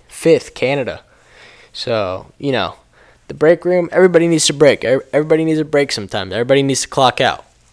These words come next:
take a little nap, drink a little coffee, go on TikTok, whatever you wanna do. Actually, TikTok,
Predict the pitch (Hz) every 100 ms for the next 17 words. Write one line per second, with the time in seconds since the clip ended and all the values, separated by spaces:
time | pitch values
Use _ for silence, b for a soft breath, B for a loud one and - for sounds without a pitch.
0 | _ 131 120 123 123 120 120 120 - -
1 | 135 127 120 110 - 117 110 123 117 -
2 | _ 127 117 - 120 - 120 117 - 107
3 | 113 110 104 107 110 107 b b b b
4 | b b b b _ - 165 151 - -
5 | 165 - 117 98 101 -